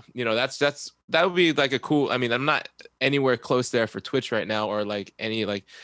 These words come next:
I'd love to do more stuff on YouTube and, like, clips and stuff like that and editing. And eventually that would be, like, a, a cool goal to have. Uh, but yeah, that, that would definitely, I could see, you know, Girl two point oh's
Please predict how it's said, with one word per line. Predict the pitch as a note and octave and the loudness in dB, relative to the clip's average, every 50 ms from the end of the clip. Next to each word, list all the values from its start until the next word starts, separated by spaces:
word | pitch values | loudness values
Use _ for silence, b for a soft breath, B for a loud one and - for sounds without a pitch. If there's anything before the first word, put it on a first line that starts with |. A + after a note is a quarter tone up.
| B B B B | B B B B
I'd | - C#3 | -2 2
love | D3 D3 C#3 | 2 2 0
to | - C3 | -2 -6
do | A2 A2 C3 A#2+ | -4 -2 -2 0
more | A#2+ A2+ | 0 -2
stuff | A2 - - A#2 G#2+ - | -2 0 -2 -2 -2 -2
on | G#2+ G2+ G2+ | -4 -4 -4
YouTube | G#2 A2 - - - A2+ A2 A2 A2 G2 G#2 | -6 -8 -10 -8 -8 -6 -4 -4 -4 -4 -6
and, | G2 G2 G2 | -8 -8 -8
like, | G2+ G2+ F#2+ _ _ | -12 -12 -14 _ _
clips | - B2+ A#2 - - - | -8 -8 -8 -8 -8 -14
and | A2+ G#2 | -14 -10
stuff | - G#2+ - - | -10 -10 -8 -8
like | G#2+ G2 - | -12 -10 -6
that | G2+ G#2+ G#2 G#2 G#2 G2+ | -4 -2 0 0 0 -2
and | G2+ G2 F#2+ - B B B B B B B B - | -2 -4 -6 -10 B B B B B B B B -2
editing. | A#2+ A#2+ A#2 A2+ A#2+ A#2 A2+ A#2 A2+ A2 | 0 0 0 0 0 0 0 -2 -2 -2
And | G#2+ G2+ G2+ - - - - - | -2 -4 -4 -8 -12 -14 -10 -8
eventually | G2+ G2+ B2+ D3+ C#3+ - C3+ A2+ | -6 -2 -2 -2 -2 -2 -2 0
that | A#2 A#2 | 0 0
would | B2 A#2 | 0 0
be, | G#2 A#2+ | -2 -2
like, | A2+ G#2+ G#2 - | -2 -2 -4 -6
a, | G2 G2+ - | -10 -12 -8
a | - A2+ G#2+ | -8 -8 -8
cool | - - D3 C3+ A2 | -6 -6 -4 -4 -2
goal | G#2 A#2 A2+ G#2+ | 0 0 0 0
to | G2+ | 0
have. | F#2+ G#2 G2+ G#2 A#2+ B2 C#3 - B B B B B B B B B | 0 -2 -2 -2 -2 -4 -6 -12 B B B B B B B B B
Uh, | - G2+ G2 G2 G2 | -2 0 0 0 0
but | F#2 A#2 A#2 A#2 | 0 0 2 2
yeah, | A#2+ A2+ G2+ | 2 0 2
that, | G2 A2+ A#2 - _ | 2 0 0 0 _
that | - A#2+ A#2 A#2 | 0 0 2 2
would | A#2+ A#2 G2+ | 2 0 0
definitely, | - G#2 G#2+ - - A2+ G#2+ G#2 G#2 - | 0 -2 -2 -2 -4 -4 -4 -2 -2 -2
I | G2+ | -2
could | G2 - A2 - | -4 -4 -6 -8
see, | - A2+ A2+ A2 A2 - - _ _ _ | -6 -6 -6 -4 -6 -6 -8 _ _ _
you | - G2+ G2+ | -12 -10 -8
know, | F2 F2+ - _ _ _ - | -8 -10 -12 _ _ _ -4
Girl | A#2 A2 G#2 | -4 -4 -4
two | - A2+ G2+ | -4 -8 -6
point | A2 G#2+ G#2 | -6 -4 -4
oh's | G2+ G2+ G2 F#2 - - | -4 -4 -6 -8 -10 -16